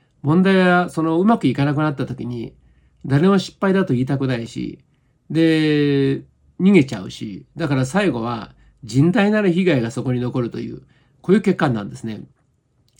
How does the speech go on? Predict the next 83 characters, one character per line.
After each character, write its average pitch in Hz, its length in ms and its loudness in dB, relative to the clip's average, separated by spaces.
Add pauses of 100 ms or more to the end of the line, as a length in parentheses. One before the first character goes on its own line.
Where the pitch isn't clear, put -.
(100)
で、 147 340 -2 (240)
こ 190 180 0
う 240 60 2
い 240 60 0
う 240 80 -2
そ 226 140 -4
の 208 180 0
な 202 100 0
ん 190 60 -4
か 131 280 -4
根 156 140 -6
本 165 140 -2
的 165 180 0
な 156 100 2
リ 151 160 2
ー - 20 0
ダ 156 80 -2
ー - 20 -4
シ 143 120 -6
ッ 170 40 -6
プ 131 100 -8
の 120 140 -4
原 127 140 0
理 113 140 0
っ - 20 -12
て - 60 -18
い - 40 -16
う - 20 -8
の 120 60 -10
は 123 60 -10
で 123 100 -10
す 131 100 -16
ね、 123 300 -12 (520)
ル 131 180 2
ー 269 180 8
ル 190 160 2
の 123 240 2
上 165 160 4
に 127 180 0
の 120 140 -4
っ - 80 -16
と 147 180 -4
っ 139 80 -6
て - 180 -4
仕 135 120 -4
事 139 260 -2
し 131 80 -10
て 135 100 -4
る 127 120 -2
間 127 280 -2
は 123 300 -4
あ 131 40 -2
ま 151 120 2
り 147 100 4
目 127 100 4
立 160 140 0
た 185 100 0
な 165 100 2
い 131 60 0
か 120 100 -8
も 113 80 -10
し - 100 -16
れ 113 80 -10
な 120 120 -10
い - 40 -12
ん - 40 -14
で - 80 -16
す。 - 160 -20 (640)
決 160 180 2
め 180 60 6
ら 226 120 4
れ 247 80 2
た 247 120 -2
こ 240 100 -4
と 226 120 -2
だ 196 140 -2
け 214 100 -4
や 185 120 0
れ 208 100 -2
ば 139 140 -2
い 123 120 -4
い - 60 -10
と - 300 -18